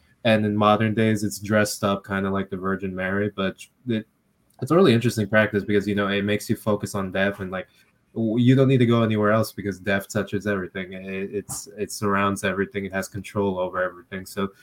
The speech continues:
if you're gonna focus on something, it might as well be death. And, like, I, I,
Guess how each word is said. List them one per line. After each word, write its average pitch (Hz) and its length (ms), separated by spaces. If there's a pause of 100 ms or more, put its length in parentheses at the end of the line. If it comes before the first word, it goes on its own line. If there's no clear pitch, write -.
(160)
if 107 120
you're 120 100
gonna 117 120
focus 110 460
on 98 160
something, 95 640
it 98 120
might 95 160
as 92 100
well 90 100
be 90 160
death. 92 320
And, 92 240
like, 95 220
I, 98 140
I, 104 240